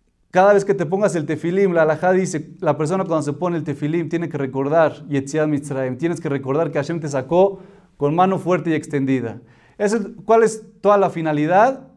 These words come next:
Que Hashem nos quiere durante todo el día, desde que nos despertemos hasta que nos vayamos a dormir,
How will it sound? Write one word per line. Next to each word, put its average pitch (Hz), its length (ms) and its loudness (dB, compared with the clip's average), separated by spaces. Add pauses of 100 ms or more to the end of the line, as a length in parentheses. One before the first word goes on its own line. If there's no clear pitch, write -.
(240)
Que 160 80 -6
Hashem 175 240 -2
nos 180 160 -4
quiere 147 440 -4
durante 143 420 -4
todo 180 240 -2
el 165 120 -2
día, 160 280 0
desde 135 220 -4
que 139 100 -4
nos 135 120 0
despertemos 139 880 -2
hasta 175 440 0
que 147 80 -6
nos 139 120 -2
vayamos 156 400 -2
a 147 40 0
dormir, 139 680 -2